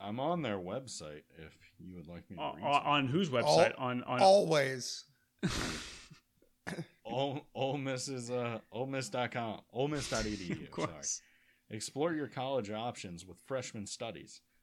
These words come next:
Speaker 1: the initial home for Ole Miss students deciding on
Speaker 2: Uh,
Speaker 1: major.
Speaker 2: thank you. Undeclared. I don't think that's gonna stay on his roster bio that much longer.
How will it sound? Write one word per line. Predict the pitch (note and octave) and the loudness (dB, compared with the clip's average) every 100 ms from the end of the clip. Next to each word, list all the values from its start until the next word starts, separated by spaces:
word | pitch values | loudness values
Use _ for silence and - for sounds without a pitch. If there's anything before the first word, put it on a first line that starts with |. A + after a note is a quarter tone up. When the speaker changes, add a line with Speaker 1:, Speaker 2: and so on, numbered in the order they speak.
| - | -4
Speaker 1:
the | C3 D3+ | 0 0
initial | C#3+ F3+ F3+ A#2 F#2 | 0 -2 -2 -2 -4
home | F#2+ F#2+ G2+ | -8 -10 -10
for | G#2 A2 G2+ | -10 -8 -8
Ole | A#2 C3+ | -4 -4
Miss | D3+ C#3 B2 | -4 -6 -6
students | - - C3+ A#2 G2+ - | -8 -8 -8 -6 -8 -8
deciding | - - A2+ A#2+ A#2+ | -10 -10 -8 -8 -10
on | A#2 A#2+ | -10 -10
Speaker 2:
Uh, | |
Speaker 1:
major. | B2+ C#3 - - | -10 -12 -4 8
Speaker 2:
thank | D#3 - | 10 10
you. | G2+ - _ _ - | 0 -2 _ _ 2
Undeclared. | F#3 G3 - D3 A2+ G#2 - - | 6 8 8 6 4 2 -4 2
I | D3+ | 6
don't | F#3 G#3 | 6 4
think | - F#3+ D3+ | 2 0 2
that's | D#3 D#3 - | 4 4 4
gonna | E3 C#3+ | 2 2
stay | - E3 C#3+ C3+ | 0 4 6 6
on | B2+ B2+ | 4 2
his | B2+ A#2+ | 0 -2
roster | A#2 C3 B2 C3+ | 2 2 2 0
bio | A#2+ B2+ A#2+ A#2+ A#2 | 0 2 2 0 -2
that | B2+ A#2+ | -2 0
much | A#2+ - | -2 -6
longer. | A#2+ A#2 A2+ A2+ | -4 -2 -2 -4